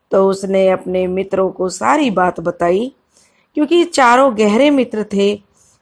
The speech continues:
इसलिए अब चारों ने निश्चय कर लिया कि अगर किसान का बेटा घर छोड़ेगा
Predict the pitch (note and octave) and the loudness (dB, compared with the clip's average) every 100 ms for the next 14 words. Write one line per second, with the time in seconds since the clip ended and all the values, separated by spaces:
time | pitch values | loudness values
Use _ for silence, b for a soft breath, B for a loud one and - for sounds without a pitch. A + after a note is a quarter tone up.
0 | - G#3+ G#3+ G3+ G#3 G3+ G3 - G#3 G3+ | -4 -4 -2 0 4 4 2 0 2 4
1 | G#3 G#3 G3 G3+ G#3 - B3+ - G3 F3+ | 2 0 0 -2 -6 -2 -2 0 -2 -2
2 | F#3 F#3 F#3+ G3 b b b b - C#4 | -2 0 0 -2 b b b b -4 0
3 | D4 - - C4 D#4 E4 E4 - A#3 - | 0 0 0 2 4 2 0 -8 -8 0
4 | A#3+ C#4+ D4+ D4 A3 A#3 A3+ G#3 G3 G3 | 0 0 0 0 2 2 2 0 0 -2
5 | - F#3+ F#3 F3+ F3 G#3 C#4 | -4 -4 -2 -2 0 0 0